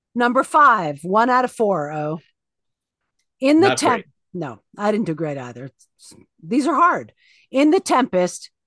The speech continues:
Speaker 1: after Iris summons another goddess, Ceres, quote, Here on this grass plot, in this very place, to come and sport,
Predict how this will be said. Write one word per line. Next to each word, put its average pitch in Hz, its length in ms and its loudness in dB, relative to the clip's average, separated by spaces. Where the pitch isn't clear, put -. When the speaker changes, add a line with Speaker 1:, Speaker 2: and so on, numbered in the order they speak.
Speaker 1:
after 233 380 0
Iris 233 440 2
summons 240 520 0
another 214 360 0
goddess, 196 460 0
Ceres, 165 840 -4
quote, 180 380 -2
Here 381 300 2
on 302 180 4
this 254 200 0
grass 233 440 0
plot, 175 500 -2
in 226 220 -4
this 214 220 -4
very 226 320 0
place, 170 580 -6
to 247 120 -2
come 269 340 0
and 262 200 2
sport, 160 720 -2